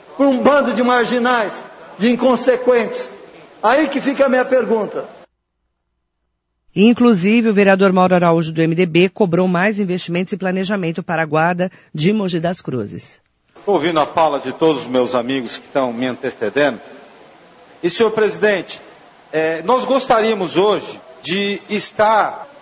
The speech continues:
Speaker 3: comemorando, fazendo moção de aplauso, como a cidade de Santos está fazendo a sua guarda municipal, numa atuação irrepreensível, onde um déspota,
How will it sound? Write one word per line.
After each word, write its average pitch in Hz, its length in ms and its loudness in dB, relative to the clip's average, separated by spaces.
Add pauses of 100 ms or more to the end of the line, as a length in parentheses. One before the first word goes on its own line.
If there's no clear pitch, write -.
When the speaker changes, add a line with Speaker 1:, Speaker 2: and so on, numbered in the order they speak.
(260)
Speaker 3:
comemorando, 226 800 2
fazendo 220 400 -2
moção 240 480 0
de 208 100 -2
aplauso, 196 720 0 (640)
como 240 240 4
a 233 60 2
cidade 226 540 0
de 220 160 -6
Santos 240 500 -2
está - 260 -2
fazendo 220 600 -4 (480)
a 226 100 0
sua 254 360 2
guarda 240 400 0
municipal, 247 880 -2 (100)
numa 247 520 0
atuação 240 1000 0 (220)
irrepreensível, 254 1500 0 (380)
onde 240 460 2
um 240 180 -2
déspota, 220 880 -2